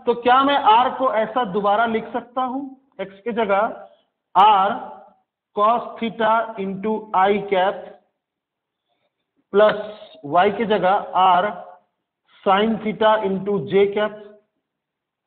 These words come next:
लिख सकता हूं कि नहीं?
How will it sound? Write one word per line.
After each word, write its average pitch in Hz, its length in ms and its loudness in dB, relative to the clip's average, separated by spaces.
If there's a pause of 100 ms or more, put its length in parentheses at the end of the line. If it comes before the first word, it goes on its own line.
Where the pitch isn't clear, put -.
(2750)
लिख 220 220 4
सकता 240 260 2
हूं 247 160 2
कि 220 140 -4
नहीं? 127 360 -8